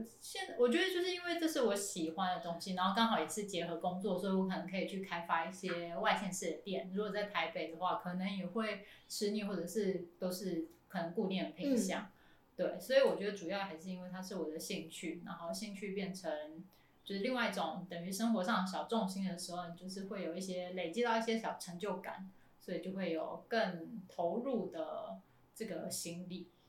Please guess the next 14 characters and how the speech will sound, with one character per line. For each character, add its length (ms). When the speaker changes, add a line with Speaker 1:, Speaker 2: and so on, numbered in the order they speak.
Speaker 2:
你 200
接 140
下 240
来 280
下 220
一 60
个 100
工 180
作 240
差 540
是 400
亚 220
运 180
吗？ 320